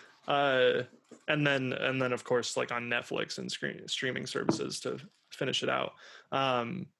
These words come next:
so I could see them kinda trying to simulate that as much as possible to get as much money as possible. Um, definitely they're gonna take a hit from what they're originally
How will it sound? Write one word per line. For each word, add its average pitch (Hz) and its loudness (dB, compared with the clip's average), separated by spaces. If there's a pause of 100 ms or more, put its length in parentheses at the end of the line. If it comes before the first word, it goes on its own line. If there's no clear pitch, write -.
(440)
so - 2
I 160 2
could 175 2
see 180 4
them 165 2
kinda 147 2
trying 143 2
to 120 2
simulate 147 2
that 147 4
as 135 0
much 127 0
as 113 -6
possible 135 2
to 131 -4
get 123 4
as 120 0
much 123 -2
money 131 0
as 156 0
possible. 160 2 (340)
Um, 120 0 (300)
definitely 151 2
they're 160 4
gonna 156 2
take 156 2
a 135 4
hit 156 4
from 147 0
what 139 4
they're 139 4
originally 135 2